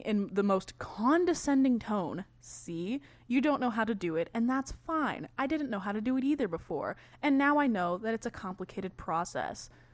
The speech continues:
After adding that it's really not complicated at all, he says again that it's too difficult to do. Then,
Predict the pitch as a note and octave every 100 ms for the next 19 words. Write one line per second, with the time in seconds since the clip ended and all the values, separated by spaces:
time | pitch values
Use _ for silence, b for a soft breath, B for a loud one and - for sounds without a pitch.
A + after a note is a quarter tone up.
0 | b b - - _ A#3 D4 F4 C4+ C4
1 | B3 G3+ F#3+ - C4+ D#4+ A3+ - G#3 G3+
2 | G3+ F3 E3 F3 A#3+ F#3 G#3+ C4 D4 C#4
3 | B3+ C#4+ G#3 D#3+ F3+ F3+ - - - D4+
4 | A3+ - G3 G3 - G3+ C#3 D#2+ G3 -
5 | - - - - - A#3 F#4 F#4+ F3+ G#3+